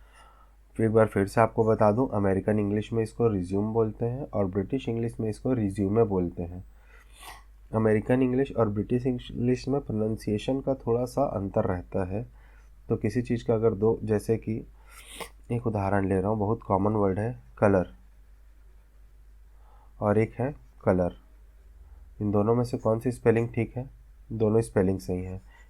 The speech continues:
ये आपका ब्रिटिश इंग्लिश है, ये आपका अमेरिकन इंग्लिश है, है ना? जैसे कि एक ये शब्द होता है जेड, अमेरिकन इंग्लिश में इसको जी पढ़ते हैं,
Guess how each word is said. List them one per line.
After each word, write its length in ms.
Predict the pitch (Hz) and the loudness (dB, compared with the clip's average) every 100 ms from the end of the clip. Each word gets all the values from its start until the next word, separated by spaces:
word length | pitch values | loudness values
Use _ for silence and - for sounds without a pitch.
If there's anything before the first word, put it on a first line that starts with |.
| - | -4
ये 80 | 101 | 4
आपका 260 | 104 104 110 | 4 4 2
ब्रिटिश 420 | 101 90 101 - | 2 0 0 0
इंग्लिश 360 | 101 101 98 | -2 -2 -4
है, 140 | 117 - - - - - | -6 -6 -14 -20 -16 -2
ये 80 | 101 | 2
आपका 520 | 95 92 - 143 175 - - - - | 2 0 -2 -4 -4 -16 -20 -16 -4
अमेरिकन 500 | 98 95 92 98 95 | -2 0 0 0 0
इंग्लिश 440 | 90 87 87 - | -2 -4 -6 -8
है, 100 | 95 | -10
है 180 | 95 127 | -8 -6
ना? 120 | 160 - - - - - | -8 -10 -18 -20 -14 -2
जैसे 320 | 101 98 123 | 0 2 2
कि 240 | 117 127 107 113 | 0 0 0 0
एक 120 | 107 | 0
ये 60 | 117 | 0
शब्द 300 | - 101 104 | 0 0 0
होता 220 | 101 110 | 0 2
है 120 | 117 | 2
जेड, 340 | 104 95 87 - - - - - _ - - - - - - _ - - _ _ 110 | 4 4 4 0 -18 -20 -20 -20 _ -20 -20 -20 -20 -20 -20 _ -20 -20 _ _ 0
अमेरिकन 420 | 104 101 117 131 | 4 4 4 4
इंग्लिश 300 | 123 123 120 | 4 4 2
में 100 | 123 | 0
इसको 260 | 120 139 | 2 4
जी 280 | 120 104 131 | 4 8 8
पढ़ते 380 | 127 98 87 92 | 10 6 4 -2
हैं, 260 | 87 85 | -4 -8